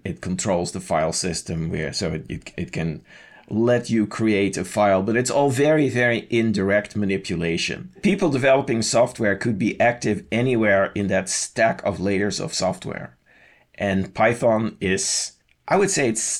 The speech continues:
sits somewhere in the middle. It's, it's several layers away from the, the operating system kernel, but it's also several layers away from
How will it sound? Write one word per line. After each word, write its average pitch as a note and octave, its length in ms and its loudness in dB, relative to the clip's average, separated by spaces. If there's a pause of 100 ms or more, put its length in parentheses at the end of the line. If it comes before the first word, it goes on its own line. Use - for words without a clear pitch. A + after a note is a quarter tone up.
sits - 480 -4
somewhere A2+ 380 0
in G2 220 0
the G2 80 2
middle. F#2 460 2
It's, - 340 -6
it's G2 200 -4
several B2 380 2
layers G#2 420 0
away G2 420 2
from F#2+ 340 0
the, F2+ 580 0
the F#2 160 0
operating G2 460 0
system F#2+ 420 -4
kernel, F#2 420 -2
but F#2+ 160 -2
it's G2+ 160 -2
also G2+ 260 -2
several F2+ 520 -2
layers F2 380 -2
away E2 300 -2
from E2+ 440 -6